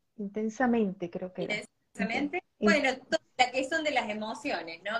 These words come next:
Speaker 1: Sí,
Speaker 2: Que
Speaker 1: la de los, la de comiqui-, las, los muñequitos.
Speaker 2: Exacto, que estaba tristeza, furia, alegría, bueno, que estaban... Bueno, cuando, eh, la niña podía sanar, cuando le daba lugar a la tristeza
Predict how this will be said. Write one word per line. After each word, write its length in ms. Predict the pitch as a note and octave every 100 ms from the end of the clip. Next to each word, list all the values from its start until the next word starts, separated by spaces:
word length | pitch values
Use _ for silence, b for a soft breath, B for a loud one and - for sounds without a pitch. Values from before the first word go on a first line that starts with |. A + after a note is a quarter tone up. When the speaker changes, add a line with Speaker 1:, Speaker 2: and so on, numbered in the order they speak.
| B3+
Speaker 1:
Sí, 80 |
Speaker 2:
Que 120 | A#3+ G#3
Speaker 1:
la 120 | A#3+
de 60 |
los, 140 | B3+ B3 -
la 160 | B3+
de 100 | A#3+ A3+
comiqui-, 300 | A#3 A3 F3+
las, 180 | G#3 G3+
los 160 | A3
muñequitos. 640 | G#3 A3 G3+ F3+ - - -
Speaker 2:
Exacto, 640 | C#4 C4+ - C4 G#3+ F#3+
que 60 | G3
estaba 220 | - A3+
tristeza, 800 | G#3+ A3 - C#4 B3 A#3 G#3+ G#3+ -
furia, 400 | C4 C4 A#3+ A3
alegría, 800 | G3+ G#3 G#3 A3+ A#3 A#3 G#3+ G3+
bueno, 160 | G3+ G3+
que 120 | G3
estaban... 320 | - G#3+ G#3+ B B B -
Bueno, 260 | G#3+ F#3+ F#3+ -
cuando, 760 | - D#4 F#4 E4+ E4 F4 F#4 - _ _ _ _ -
eh, 960 | A3+ A3 G#3 G3+ G3+ F#3+ F#3 F#3 - - -
la 200 | G#3+ G#3+
niña 840 | G#3+ D#4 D#4+ C#4 C4 B3+ B3+ D4 - _ _ -
podía 400 | G#3+ A3 A#3+ A#3
sanar, 640 | - G3 G3+ F#3+ F3+ - - _ _ _ _ _ -
cuando 200 | A3 C#4+
le 200 | G#3+ A#3
daba 220 | C4+ C#4 - _ _
lugar 140 | B3+ B3+
a 80 |
la 140 | A3 G#3+
tristeza 680 | G#3+ - D4 B3+ - E3